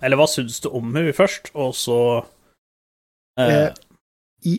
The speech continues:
Speaker 2: utgangspunktet så tror jeg ikke Siri er et, eh, problem. Eh, hun, hun ser ut som en, eh,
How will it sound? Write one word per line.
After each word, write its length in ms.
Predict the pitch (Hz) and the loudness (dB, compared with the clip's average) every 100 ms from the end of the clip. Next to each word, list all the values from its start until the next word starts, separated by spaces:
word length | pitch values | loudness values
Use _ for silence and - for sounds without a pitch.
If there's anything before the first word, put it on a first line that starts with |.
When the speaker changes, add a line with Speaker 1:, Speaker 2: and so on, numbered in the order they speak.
| - | 0
Speaker 2:
utgangspunktet 1040 | 190 127 - 131 127 - 139 - 190 190 196 | 0 0 -2 -2 -2 -2 -4 0 0 0 0
så 140 | 165 | -4
tror 340 | 156 - 139 156 | -4 -2 0 0
jeg 100 | 120 | -2
ikke 200 | - 135 | -2 -2
Siri 480 | - 117 120 131 135 127 | 0 0 0 0 -2 -4
er 380 | 117 120 131 - | -2 2 0 0
et, 520 | 117 - _ - - - - | -12 -14 _ -14 -14 -16 -12
eh, 280 | 123 117 113 - | -8 -6 -6 -10
problem. 500 | - 127 180 156 - - _ _ _ _ | -10 -4 -2 -4 -10 -20 _ _ _ _
Eh, 380 | 139 127 123 123 120 - - | -4 0 0 0 -2 -8 -2
hun, 180 | 151 - | 0 2
hun 140 | 151 | 0
ser 300 | 156 170 127 | 0 0 0
ut 80 | 131 | -2
som 200 | 160 151 - | -4 -4 -4
en, 420 | 131 127 127 120 _ _ _ _ _ _ _ _ - | -4 -2 -4 -8 _ _ _ _ _ _ _ _ -8
eh, 640 | 120 117 117 117 117 117 | -4 -2 -2 -4 -4 -6